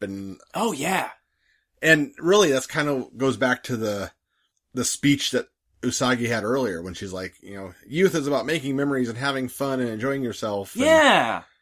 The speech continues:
Speaker 1: the girl has to work all the time, you
Speaker 2: Uh-huh.
Speaker 1: know, and be under her dad's thumb to do this instead of, you know, make friends with the noisy girls down the hall or something.
Speaker 2: Right.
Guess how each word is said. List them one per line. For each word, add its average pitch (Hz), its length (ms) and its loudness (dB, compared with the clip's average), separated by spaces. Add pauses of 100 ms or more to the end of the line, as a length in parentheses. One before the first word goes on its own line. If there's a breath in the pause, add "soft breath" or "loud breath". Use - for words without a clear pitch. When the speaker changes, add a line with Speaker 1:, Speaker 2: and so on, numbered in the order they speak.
(1000)
Speaker 1:
the 123 120 -2
girl 135 200 6
has 120 160 0
to 117 60 -4
work 143 200 0
all 104 120 0
the 95 60 -8
time, 101 440 -6 (100)
you 113 60 -10
Speaker 2:
Uh-huh. 113 220 0
Speaker 1:
know, 98 60 -6
and 101 120 -8
be 101 240 -4
under 110 240 -4
her 104 120 -4
dad's 101 320 -6
thumb 117 360 -2
to 98 80 -4
do 104 220 -4
this 110 420 0
instead 98 300 -8
of, 90 180 -8
you 92 120 -12
know, 87 220 -12 (480)
make 127 260 4
friends 131 380 2
with 123 100 -2
the 117 80 -2
noisy 117 300 0
girls 117 280 0
down 110 200 -4
the 104 60 -6
hall 120 240 2
or 90 80 -4
something. 82 420 -14
Speaker 2:
Right. 117 520 -2